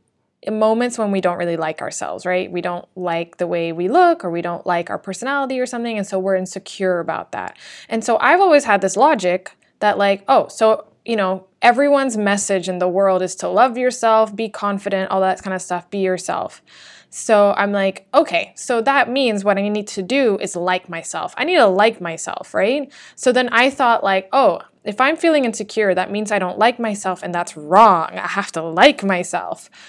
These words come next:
So I gotta get rid of my insecurities. If I wanna feel confident, if I wanna, like, you know,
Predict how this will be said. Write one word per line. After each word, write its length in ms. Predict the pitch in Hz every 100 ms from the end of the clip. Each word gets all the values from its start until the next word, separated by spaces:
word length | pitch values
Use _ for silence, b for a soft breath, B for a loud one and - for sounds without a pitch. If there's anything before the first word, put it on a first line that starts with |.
| B
So 500 | - 320 262 208 311 311 - B B
I 200 | 233 254
gotta 240 | 247 220 185
get 180 | 190
rid 180 | 190 285
of 80 | 339
my 140 | 240
insecurities. 640 | 196 190 175 175 160 170 -
If 100 | 196
I 140 | 302
wanna 180 | 359 349
feel 220 | 339 233
confident, 720 | 214 - 330 311 311 302 294
if 160 | 233 214
I 140 | 277
wanna, 380 | 302 302 285 254
like, 260 | 214 226 208
you 80 | 226
know, 380 | 214 202 196